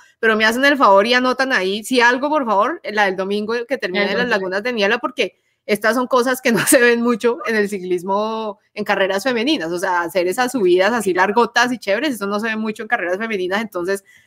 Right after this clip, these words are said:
Speaker 1: sea esta la ocasión <laughs> para que se conecten con la actualidad del ciclismo femenino internacional. Además, carrera Vulture, no, y está, está muy buena. O si no, hagan como mi mamá, como mi mamá que se ve las carreras por los paisajes.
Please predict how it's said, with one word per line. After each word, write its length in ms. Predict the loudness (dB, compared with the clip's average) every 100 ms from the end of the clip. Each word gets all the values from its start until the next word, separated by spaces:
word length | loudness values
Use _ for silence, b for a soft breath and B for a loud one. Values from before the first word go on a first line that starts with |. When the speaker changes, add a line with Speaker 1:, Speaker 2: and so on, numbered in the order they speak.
| b b _ _ -20 -20 _
Speaker 1:
sea 500 | -2 4 6 8 6
esta 220 | 4 2
la 220 | 4 4 4
ocasión 760 | 2 -2 -2 0 0 -4 -8 -6
<laughs> 440 | -4 2 0 2
para 160 | 0 0
que 120 | -2
se 140 | -4 -4
conecten 720 | -2 0 0 -2 -8 -8 -4
con 180 | -2
la 120 | 0 0
actualidad 600 | 0 -4 0 0 0 -4 -18 B B B
del 320 | -2 -2 -2
ciclismo 440 | -6 -4 -2 0 0
femenino 440 | 0 -2 -2 -4
internacional. 600 | -4 -6 -4 -4 -4 -8 -10
Además, 280 | -12 -14 -8
carrera 320 | -6 -4 -4
Vulture, 400 | -4 -6 -6 -8
no, 120 | -6
y 60 | -6
está, 340 | -6 -6 -6 -10 _ b b _
está 180 | -2
muy 100 | 2
buena. 220 | 4 4 4
O 100 | 4
si 100 | 4
no, 80 | 4
hagan 240 | 4 2
como 180 | 2 0
mi 100 | 2
mamá, 200 | 0 0 -2 -8 -4
como 140 | -2 -2
mi 60 |
mamá 320 | -2 0 0
que 120 | 0 0
se 100 | 2
ve 80 |
las 160 | 2 2
carreras 440 | 0 2 0 0
por 160 | -2 -2
los 160 | -4 -4
paisajes. 680 | -8 -6 -6 -6 -10 -20